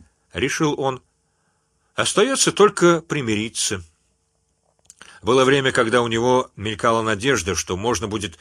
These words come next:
скрывать от всех свою женитьбу и не показывать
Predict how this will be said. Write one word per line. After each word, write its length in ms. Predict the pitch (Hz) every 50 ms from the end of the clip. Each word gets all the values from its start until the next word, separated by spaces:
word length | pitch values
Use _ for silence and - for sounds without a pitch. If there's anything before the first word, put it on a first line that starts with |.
| _ _ _ _ _ _ _
скрывать 640 | - - - - 117 110 107 127 143 151 139 -
от 120 | 117 101 -
всех 340 | - - - 113 113 98 -
свою 260 | - 98 98 101 92
женитьбу 640 | 85 85 101 110 135 175 170 - 135 143 143 135 - _ _ _ _ _ _ _ _ _ _ _ _ _ _ _ _
и 60 | - 90
не 100 | 87 87
показывать 640 | 85 90 82 - 135 165 165 151 160 156 - -